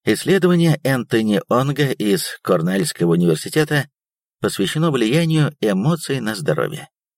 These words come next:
Считается, что счастье оказывает наибольшее влияние на физическое здоровье человека.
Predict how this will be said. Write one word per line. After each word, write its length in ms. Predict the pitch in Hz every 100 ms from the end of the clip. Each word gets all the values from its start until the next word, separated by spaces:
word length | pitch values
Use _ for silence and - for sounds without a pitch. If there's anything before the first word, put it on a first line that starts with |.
| _ _ _ _ _ _
Считается, 600 | - 120 185 190 180 165
что 220 | 147 147
счастье 640 | 135 - 156 127 - 101 98
оказывает 580 | - 113 185 - 175
наибольшее 520 | 92 92 92 95 - 87
влияние 400 | 90 95 90 87
на 80 |
физическое 500 | 85 87 87 - 175
здоровье 400 | 80 - 92 87
человека. 640 | 156 101 117 - - -